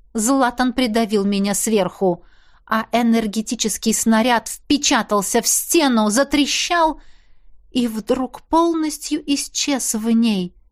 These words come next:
Колдовская защита словно забрала чужую магию себе.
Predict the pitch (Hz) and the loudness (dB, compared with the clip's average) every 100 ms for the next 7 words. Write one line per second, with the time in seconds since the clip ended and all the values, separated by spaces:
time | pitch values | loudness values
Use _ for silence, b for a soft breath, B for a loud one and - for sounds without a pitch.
0 | _ _ - _ _ - 254 240 214 - | _ _ -20 _ _ -6 -2 0 0 -2
1 | - 247 214 214 214 - - 294 294 196 | -2 0 0 0 -2 -2 -2 -2 -2 -4
2 | - 254 269 277 294 311 269 302 269 277 | -2 0 2 2 2 2 2 0 2 2
3 | 262 233 - 233 220 214 208 190 190 185 | 2 0 -2 -2 -2 0 0 0 -2 -2
4 | 185 - 208 185 170 | -4 -2 0 0 0